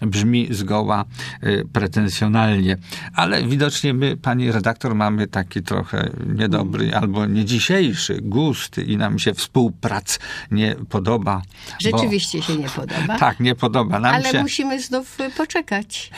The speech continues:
Speaker 1: Może, kto wie, jeśli wszyscy celebryci będą mieli wiele współprac, to się nagle okaże, że my też mamy ze sobą wiele współprac, bo współpracujemy już, pani
Speaker 2: Ojej, ile
Speaker 1: redaktor,
Speaker 2: lat.
Speaker 1: ze trzydzieści lat i
Speaker 2: <laughs>
Speaker 1: mamy
Speaker 2: Właśnie.
Speaker 1: wiele współprac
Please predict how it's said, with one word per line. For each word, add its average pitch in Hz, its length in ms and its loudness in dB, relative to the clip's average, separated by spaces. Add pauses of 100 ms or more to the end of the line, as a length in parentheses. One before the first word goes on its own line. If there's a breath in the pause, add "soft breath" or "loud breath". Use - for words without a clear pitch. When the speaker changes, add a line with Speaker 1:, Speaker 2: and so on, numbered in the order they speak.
(120 loud breath)
Speaker 1:
Może, 165 520 4
kto 139 280 0
wie, 175 300 4
jeśli 117 420 2
wszyscy - 500 0
celebryci 113 960 2 (380 loud breath)
będą 110 640 2
mieli 110 400 4
wiele 113 300 4
współprac, 113 840 0
to 90 180 0
się 110 180 0
nagle 107 360 2
okaże, 98 520 0
że 107 160 2
my 120 140 2
też 170 240 0
mamy 107 320 0 (260 loud breath)
ze 101 180 0
sobą 107 400 2
wiele 101 280 2
współprac, 104 600 -2
bo 95 160 2
współpracujemy 110 920 2
już, 107 280 2 (260 loud breath)
pani 190 140 4 (100)
Speaker 2:
Ojej, - 100 6
ile - 100 4
Speaker 1:
redaktor, 175 440 4
Speaker 2:
lat. 214 300 2
Speaker 1:
ze 107 160 4
trzydzieści 110 800 2
lat 180 280 2 (160)
i - 80 2
Speaker 2:
<laughs> - 40 0
Speaker 1:
mamy 113 280 4
Speaker 2:
Właśnie. 107 80 4 (100)
Speaker 1:
wiele 143 240 4
współprac 98 680 0